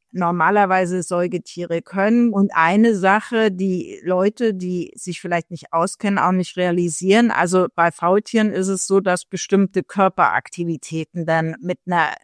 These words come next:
gewissen Körpertemperatur dann auch nicht mehr ausgeführt werden können. Also zum Beispiel die Verdauung. Also das Tier könnte dann noch fressen,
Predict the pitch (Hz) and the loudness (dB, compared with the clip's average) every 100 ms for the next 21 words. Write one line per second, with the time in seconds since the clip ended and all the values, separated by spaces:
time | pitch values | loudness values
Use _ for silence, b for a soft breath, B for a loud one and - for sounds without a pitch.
0 | _ - 175 170 165 190 175 180 - 165 | _ -4 -2 -2 -2 -4 -2 -2 0 -4
1 | - 180 170 156 151 - 170 165 160 147 | -6 -8 -8 -4 -4 -4 -2 0 0 0
2 | 147 156 170 - 175 123 151 - - - | -4 -4 -6 -4 -4 -2 -6 -8 -14 -12
3 | 170 - 156 160 160 - 156 160 160 156 | -8 -4 -2 -2 -8 -8 -8 -6 -2 -2
4 | 165 165 180 180 160 170 - 202 175 165 | -4 -8 -6 0 2 2 -2 -8 -8 -6
5 | 175 170 175 175 156 110 - B B B | -4 0 2 2 2 -4 -12 B B B
6 | - 175 185 175 - - 226 226 214 220 | -4 -2 2 0 0 2 2 2 0 2
7 | 254 285 202 190 196 165 - - 196 220 | 2 0 0 0 0 -2 -6 -4 -2 -2
8 | - 214 247 | -2 -4 -4